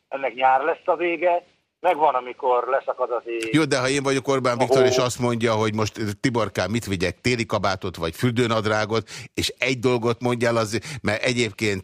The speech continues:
Speaker 2: izé, ezen múlik az élete, tehát akkor az, ez egy nehéz éjszakát okozna önnek, nem brinca és fasírt vonatkozásban. <laughs>
Speaker 1: Hát igen, igen, igen. De van, vannak ilyen beszélgetéseink, és dűlőre jutunk, hogy téli kabát.
Speaker 2: Jó, de azért ne haragudjon ebből a szempontból, mégiscsak mint a Tizedes és a többiek olyan lehet. Azt mondja, hogy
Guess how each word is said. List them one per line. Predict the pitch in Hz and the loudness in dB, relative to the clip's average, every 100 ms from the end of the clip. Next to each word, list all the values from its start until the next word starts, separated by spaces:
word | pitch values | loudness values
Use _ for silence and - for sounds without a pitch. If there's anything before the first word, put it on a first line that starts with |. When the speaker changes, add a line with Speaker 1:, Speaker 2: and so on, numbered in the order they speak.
| - | -8
Speaker 2:
izé, | - 117 110 | -4 0 0
ezen | 117 - 107 | -2 -2 -2
múlik | 104 110 110 | 0 0 0
az | 95 | -2
élete, | 90 107 120 127 127 | 0 0 0 0 -2
tehát | 127 123 | -2 -2
akkor | 131 135 | -2 -2
az, | 120 | -2
ez | 117 107 | -2 -2
egy | 110 | -2
nehéz | 190 151 90 95 | 0 -2 -2 -4
éjszakát | 85 95 90 87 | -2 -4 -2 -4
okozna | 101 87 92 90 92 | -4 -4 -4 -2 0
önnek, | 98 95 90 | 0 0 -2
nem | 110 107 98 | -2 -2 -2
brinca | 87 101 92 90 | -2 -2 -2 -2
és | 85 | -2
fasírt | - 92 98 87 | -4 -4 -2 -4
vonatkozásban. | 90 87 82 - 73 78 78 76 92 - _ _ _ _ - | -4 -4 -4 -6 -4 -4 -4 -6 -8 -10 _ _ _ _ -4
<laughs> | - - - - - - _ _ _ _ _ _ _ - - _ _ _ _ - | -4 -4 -10 -10 -14 -20 _ _ _ _ _ _ _ -14 -14 _ _ _ _ -6
Speaker 1:
Hát | 117 | -2
igen, | 160 123 104 - | 0 0 -2 -4
igen, | 98 - 98 110 | -10 -6 -6 -6
igen. | - - - | -6 -4 0
De | 240 | 2
van, | 240 156 123 | 4 2 4
vannak | 175 - - 113 - | 2 2 -6 -6 -4
ilyen | 120 107 | -6 -8
beszélgetéseink, | - - 123 113 123 127 - 139 139 | -8 -10 -8 -6 -6 -6 -6 -8 -6
és | 139 | -8
dűlőre | 143 147 110 98 | -4 -2 0 -2
jutunk, | 104 104 113 - | -4 -8 -12 -8
hogy | 110 | -8
téli | - 107 | -6 -8
kabát. | 101 117 | -2 0
Speaker 2:
Jó, | 135 | 2
de | 135 | 2
azért | 123 123 | 2 0
ne | 139 | 0
haragudjon | 135 127 120 117 113 | 0 0 0 0 0
ebből | 110 110 | 0 0
a | 107 | 0
szempontból, | - 107 123 104 101 | 0 0 0 0 0
mégiscsak | 117 120 95 101 | 0 0 -2 -4
mint | 92 | -2
a | |
Tizedes | 92 113 95 87 87 | -2 0 0 0 -2
és | 95 98 | 0 -2
a | |
többiek | 87 104 92 92 98 | 0 -2 0 -2 0
olyan | 98 95 | 0 2
lehet. | 95 90 | 0 0
Azt | 104 113 | -2 -2
mondja, | 98 | 0
hogy | 92 | 0